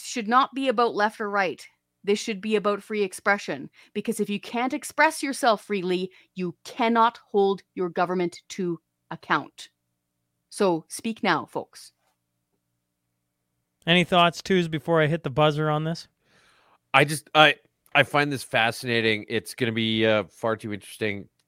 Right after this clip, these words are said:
Speaker 3: and time consuming to really crack the nut. But just the observation, whereas I'm, I'm far more cynical than Chris. And so I, I'm just thinking, like, Blake Richards is my M P.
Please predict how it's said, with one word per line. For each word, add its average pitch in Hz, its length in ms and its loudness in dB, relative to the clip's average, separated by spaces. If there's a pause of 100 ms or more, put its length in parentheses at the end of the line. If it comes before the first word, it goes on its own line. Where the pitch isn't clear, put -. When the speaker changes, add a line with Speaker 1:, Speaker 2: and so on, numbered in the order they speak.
(140)
Speaker 3:
and 98 200 -6 (100)
time 101 240 -4
consuming 95 440 -8
to 95 140 -8
really 92 300 -6 (100)
crack - 400 -4
the 95 80 -12
nut. 92 340 -4 (400)
But 101 320 0
just - 200 -10
the 120 120 2
observation, 110 680 0
whereas 104 480 -2
I'm, 113 260 0 (240)
I'm 131 200 -2
far 151 260 4
more 127 180 0
cynical 127 520 -2
than 147 120 0
Chris. - 420 -4 (420)
And 127 200 0
so 139 380 4 (320)
I, 135 160 6 (100)
I'm 156 200 4
just 175 240 -6
thinking, 131 480 0 (240)
like, 98 120 -16 (140)
Blake 139 240 -2
Richards 110 400 -4
is 87 140 -12
my 92 200 -2
M 90 220 -4
P. 85 280 -12